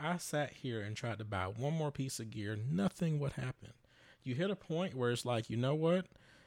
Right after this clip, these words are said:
You can buy all the best gear in the world, but if you don't, like, record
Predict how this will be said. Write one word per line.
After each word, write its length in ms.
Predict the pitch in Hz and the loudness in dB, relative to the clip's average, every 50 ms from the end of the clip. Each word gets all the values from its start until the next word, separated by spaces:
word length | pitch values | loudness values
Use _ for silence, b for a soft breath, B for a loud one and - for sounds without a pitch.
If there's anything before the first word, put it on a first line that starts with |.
| B B | B B
You 140 | B 160 170 | B 2 4
can 180 | - 135 113 117 | 6 6 6 8
buy 220 | 120 135 147 135 | 8 8 8 8
all 160 | 123 143 131 | 8 6 4
the 100 | 117 117 | 4 4
best 320 | 110 113 123 131 131 - - | 2 2 2 2 2 0 -2
gear 160 | - 123 123 | 0 0 0
in 100 | 127 113 | 0 0
the 60 | 110 | -2
world, 300 | 113 120 123 139 131 107 | -2 -2 0 0 0 0
but 80 | 113 110 | -2 -4
if 80 | - | -2
you 80 | 147 156 | 0 2
don't, 180 | 202 214 185 - - 110 | 4 4 4 2 0 -2
like, 180 | 120 113 - - - | 0 0 0 -2 -4
record 720 | - - - - - - - 104 98 104 117 139 165 170 | -8 -4 4 6 6 8 6 6 2 0 0 0 -2 -2